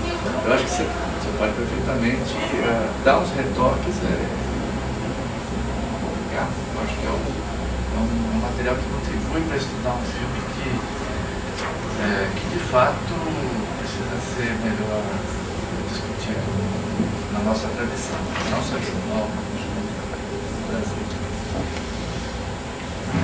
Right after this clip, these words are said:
Eu tinha mais o que falar também, mas eu tô dando muito e eu tô dando, eu vou entrar um pouco no meu assunto sobre,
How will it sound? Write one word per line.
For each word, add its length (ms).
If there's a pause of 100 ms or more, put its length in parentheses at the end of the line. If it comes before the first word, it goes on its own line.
(1400)
Eu 100
tinha 200
mais 180
o 60
que 160
falar 260
também, 300
mas 120
eu 120
tô 100
dando 160
muito 640 (200)
e 40
eu 80
tô 240 (380)
dando, 180 (720)
eu 240
vou 80
entrar 240
um 80
pouco 240
no 160
meu 160 (340)
assunto 460
sobre, 320